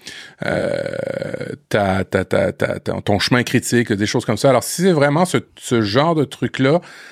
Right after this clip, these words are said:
ça ressemble à un Excel, mais plus, plus, plus, avec des collaborateurs dans lequel on peut ajouter des colonnes, des trucs comme ça. Alors, si c'est vraiment un suivi tâche en tant que tel, où tu listes tes tâches, tu mets ton, t-, tes jalons,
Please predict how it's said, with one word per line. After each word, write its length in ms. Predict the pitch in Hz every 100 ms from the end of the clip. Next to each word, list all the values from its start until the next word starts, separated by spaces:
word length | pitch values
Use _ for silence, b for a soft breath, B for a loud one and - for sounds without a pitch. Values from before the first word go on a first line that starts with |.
| B
ça 200 | - -
ressemble 280 | - 208 214
à 40 | 175
un 160 | 139
Excel, 400 | 123 117 - 170
mais 140 | 165 117
plus, 280 | - 143 -
plus, 220 | 139 -
plus, 340 | - 135 147
avec 160 | 113 104
des 100 | 107
collaborateurs 880 | 123 110 110 110 107 - 110 113 110
dans 100 | 107
lequel 260 | 98 113
on 120 | 107 95
peut 120 | 104
ajouter 300 | 98 98 107
des 140 | 104
colonnes, 480 | - 104 101 101 104
des 100 | 101
trucs 180 | - 107
comme 160 | - 98
ça. 160 | - - B B B
Alors, 140 | 107
si 80 | -
c'est 80 | 185
vraiment 220 | 165 180
un 200 | 175 120
suivi 600 | - - 131 117 147 147
tâche 440 | 147 139 147 143 - -
en 180 | 143
tant 240 | 147 143 123
que 40 | -
tel, 320 | 139 147 143 B B B -
où 100 | 120
tu 220 | - 120
listes 260 | 135 143 -
tes 120 | 127
tâches, 380 | 139 139 143 -
tu 140 | -
mets 200 | 113 135
ton, 440 | 143 120 113 104
t-, 240 | 95 - 95
tes 160 | 135
jalons, 720 | 107 120 117 131 139 139 143